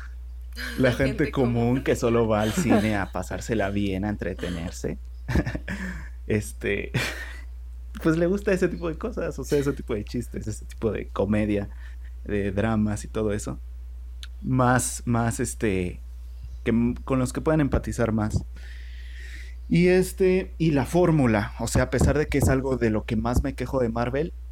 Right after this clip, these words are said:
Speaker 1: eh, supo a-, a-, usar una fórmula que funciona y repetirla. O sea, si dijeron, "Si esta fórmula funciona, ¿por qué la vamos a cambiar?".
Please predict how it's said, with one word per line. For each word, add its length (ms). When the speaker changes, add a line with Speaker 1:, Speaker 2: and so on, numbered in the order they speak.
Speaker 1:
eh, 400
supo 460
a-, 80
a-, 380
usar 300
una 180
fórmula 440
que 140
funciona 640
y 80
repetirla. 680
O 40
sea, 160
si 80
dijeron, 340
"Si 100
esta 180
fórmula 300
funciona, 380
¿por 160
qué 120
la 100
vamos 300
a 60
cambiar?". 420